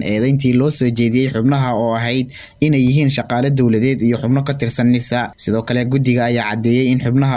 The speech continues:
ay u kala direen maamul goboleedyadii soo magacaabay iyo xafiiska Ra'iisul Wasaaraha oo qaarkood laga soo magacaabay xubnahaasi oo gaarayay soddon iyo afar qof. Guddiga doorashada ee heer federaal ayaa laga saaray toban iyo kow xubnood, guddiga xalinta khilaafaadka doorashada ayaa laga saaray saddex xubnood,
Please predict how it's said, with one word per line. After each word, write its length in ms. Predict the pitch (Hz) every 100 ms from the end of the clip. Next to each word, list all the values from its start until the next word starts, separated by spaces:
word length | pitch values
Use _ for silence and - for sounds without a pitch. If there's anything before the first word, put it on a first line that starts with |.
| -
ay 120 | 135
u 60 | 165
kala 200 | 151 135
direen 340 | 131 147 127 104
maamul 260 | 110 113
goboleedyadii 520 | 110 117 117 117 131 123
soo 200 | - 143
magacaabay 520 | 123 107 104 117 135
iyo 140 | 117
xafiiska 400 | 117 120 143 -
Ra'iisul 240 | 123 120 120
Wasaaraha 420 | 117 123 139 135
oo 100 | 135 123
qaarkood 320 | 120 123 143
laga 180 | 127 135
soo 180 | 151 120
magacaabay 480 | 104 101 107 113 127
xubnahaasi 540 | 117 131 139 120 - 131
oo 80 |
gaarayay 440 | 120 139 139 117 123
soddon 300 | - 131 117
iyo 100 | 123
afar 200 | 135 113 -
qof. 240 | 123 120 107 -
Guddiga 360 | 117 120 120 117
doorashada 480 | 123 117 - 135 123
ee 80 | 120
heer 180 | 135 139
federaal 340 | 123 117 127
ayaa 200 | 123 120
laga 200 | 117 131
saaray 320 | 143 120 120 123
toban 240 | 127 135
iyo 120 | 127 120
kow 160 | 147 139
xubnood, 400 | 104 123 135 127
guddiga 340 | 139 131 123 117
xalinta 320 | 135 139 120
khilaafaadka 520 | 120 117 139 123 -
doorashada 480 | 123 120 117 151 123 110
ayaa 140 | 110
laga 200 | 110 120
saaray 300 | - 117 117
saddex 320 | - 143 110 95
xubnood, 320 | 113 123